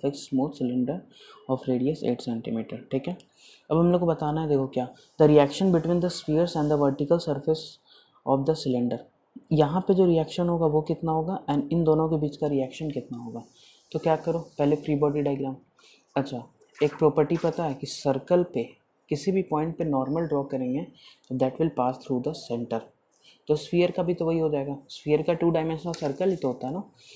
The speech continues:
तो first you draw the free body diagram, तो कुछ ऐसा ही तो बनेगा। देखो इसका इधर से एन टू मान लो, इधर से एन वन मान लो, इधर से एन फ़ोर और इन दोनों के बीच में एन थ्री।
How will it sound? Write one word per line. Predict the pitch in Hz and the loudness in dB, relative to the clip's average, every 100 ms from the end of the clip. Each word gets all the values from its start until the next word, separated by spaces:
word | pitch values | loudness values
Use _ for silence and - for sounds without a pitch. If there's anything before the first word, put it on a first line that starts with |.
| - - | -20 -14
तो | |
first | 156 165 160 190 | -4 -4 0 2
you | 147 | 2
draw | 139 156 | 2 0
the | 156 | -4
free | 131 127 | -4 -2
body | 127 135 | 0 -2
diagram, | 120 113 113 113 - _ _ - | -2 -4 -8 -10 -16 _ _ -6
तो | |
कुछ | 139 139 | -2 -2
ऐसा | 139 135 | -2 -2
ही | 147 | -4
तो | 147 | -4
बनेगा। | 151 143 143 143 143 _ _ _ _ _ _ | -4 -2 -2 -4 -10 _ _ _ _ _ _
देखो | - 131 156 - _ _ _ _ _ _ _ _ _ _ _ _ _ _ _ _ - | -10 -8 -10 -16 _ _ _ _ _ _ _ _ _ _ _ _ _ _ _ _ -6
इसका | 139 - 170 - | -6 -2 -2 0
इधर | 143 151 | 2 2
से | 147 - | 0 -2
एन | 139 139 | 0 0
टू | 160 | -2
मान | 156 151 | -2 -2
लो, | 156 160 - _ _ | -4 -6 -16 _ _
इधर | 135 139 | -2 -2
से | 139 143 | -2 -2
एन | 139 | 0
वन | 147 151 | 0 -2
मान | 147 151 | -2 -4
लो, | 165 - - | -6 -6 -2
इधर | 135 | -2
से | 135 131 - | -2 -6 -2
एन | 135 135 | -4 -2
फ़ोर | 151 - _ _ - | -4 -4 _ _ -2
और | 135 | 0
इन | 135 151 | 2 2
दोनों | 151 185 214 | 4 2 2
के | 175 | 0
बीच | 151 151 - | 0 -2 -6
में | - | -4
एन | 120 117 | -4 -6
थ्री। | 131 113 | -6 -8